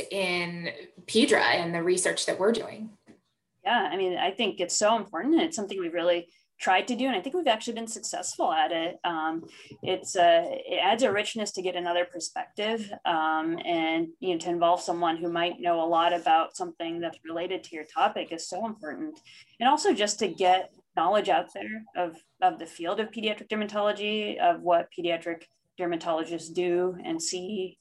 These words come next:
Speaker 2: and research and study every day. Um,
Speaker 1: Mm.
Speaker 2: that helps also. So, you know, just growing the network of people interested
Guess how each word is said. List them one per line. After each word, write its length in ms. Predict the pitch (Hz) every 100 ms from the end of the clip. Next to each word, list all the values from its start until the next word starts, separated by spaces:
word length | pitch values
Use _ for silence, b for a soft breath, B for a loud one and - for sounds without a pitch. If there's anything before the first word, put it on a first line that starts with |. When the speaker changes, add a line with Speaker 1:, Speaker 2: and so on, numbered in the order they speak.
| -
Speaker 2:
and 440 | 160 156 156 160 -
research 500 | 175 180 180 175 -
and 100 | 226
study 400 | - 175 180 180
every 220 | 160 170
day. 420 | 170 165 180 185 b b b b
Um, 400 | - 151 156 170 170
Speaker 1:
Mm. 100 | 170
Speaker 2:
that 200 | 175 170
helps 220 | 175 -
also. 420 | 160 160 - 151 165
So, 320 | - 151 160 - - - _
you 80 | 165
know, 120 | -
just 220 | - 214 196
growing 240 | 233 254
the 80 | 202
network 360 | 185 185 202 175
of 120 | -
people 240 | 202 185
interested 460 | 175 170 - 208